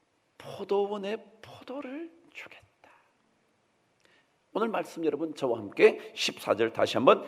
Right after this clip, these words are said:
읽도록 합니다. 시작. 십오 절. "거기서 비로소 그의 포도원을 그에게 주겠다." 그랬어요. 여러분,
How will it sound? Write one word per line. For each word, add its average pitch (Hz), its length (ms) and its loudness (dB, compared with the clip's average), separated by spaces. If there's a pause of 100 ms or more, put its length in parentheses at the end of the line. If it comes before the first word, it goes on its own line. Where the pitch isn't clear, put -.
(140)
읽도록 - 640 -2
합니다. 110 500 4 (200)
시작. - 500 4
십오 131 280 6
절. - 680 8
"거기서 196 840 12 (340)
비로소 156 960 10 (300)
그의 226 500 12
포도원을 196 880 12
그에게 147 880 10
주겠다." - 960 6
그랬어요. - 300 -10 (1040)
여러분, 240 280 12